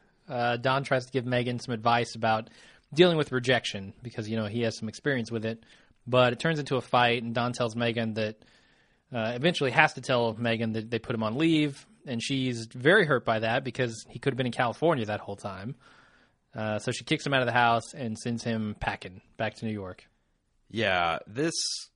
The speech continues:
Speaker 2: and it, I think this is a conscious highlighting of the difference between Betty and Megan.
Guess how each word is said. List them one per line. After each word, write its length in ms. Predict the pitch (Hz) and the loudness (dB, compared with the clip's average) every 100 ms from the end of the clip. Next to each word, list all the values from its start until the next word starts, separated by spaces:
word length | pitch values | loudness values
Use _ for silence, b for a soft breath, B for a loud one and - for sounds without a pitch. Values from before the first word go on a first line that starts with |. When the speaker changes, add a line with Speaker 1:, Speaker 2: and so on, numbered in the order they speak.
| _ _ _ _ _ _ - 90 76 85 - | _ _ _ _ _ _ -20 -18 -16 -10 -4
Speaker 2:
and 160 | 139 | -2
it, 140 | 143 - | -2 0
I 100 | 139 | 0
think 260 | - 220 | 0 -4
this 180 | 175 170 | -4 -4
is 160 | 156 123 | -4 -4
a 60 | 113 | -6
conscious 640 | - 123 123 135 - - - | -2 -2 -2 -6 -6 -10 -6
highlighting 480 | - 117 117 120 120 | 0 2 2 0 -4
of 60 | |
the 80 | 98 | -6
difference 320 | 101 110 110 | -8 -10 -10
between 320 | - - 101 | -12 -8 -8
Betty 340 | 85 92 101 104 | -4 -2 -2 -4
and 100 | 87 | -6
Megan. 460 | 87 90 104 135 | -6 -6 -8 -12